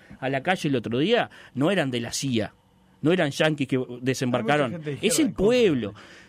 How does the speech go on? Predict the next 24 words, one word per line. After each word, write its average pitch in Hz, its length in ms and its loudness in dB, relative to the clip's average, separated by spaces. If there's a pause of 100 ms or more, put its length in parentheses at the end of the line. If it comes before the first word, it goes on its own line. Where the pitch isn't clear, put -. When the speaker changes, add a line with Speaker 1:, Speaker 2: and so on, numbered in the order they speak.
(120)
Speaker 2:
Ahí, 170 280 -4
Speaker 1:
Es 160 80 -2
Speaker 2:
vamos 214 80 2
Speaker 1:
el, 226 40 0
Speaker 2:
a 196 120 0
Speaker 1:
es 190 100 0
el 190 60 0
Speaker 2:
darle 165 100 0
Speaker 1:
pueblo 185 280 2
Speaker 2:
la 120 80 0
Speaker 1:
de - 40 -6
Speaker 2:
primera 160 220 -2
Speaker 1:
Venezuela. 135 320 0
Speaker 2:
intervención 147 300 -4
a 165 80 0
Oscar, 165 240 -4 (340)
que 131 80 -16
está 131 160 -6
en 208 60 -4
una 208 100 -4
posición 180 240 -10
que 160 100 -14
tampoco 160 380 -8
que, 151 120 -6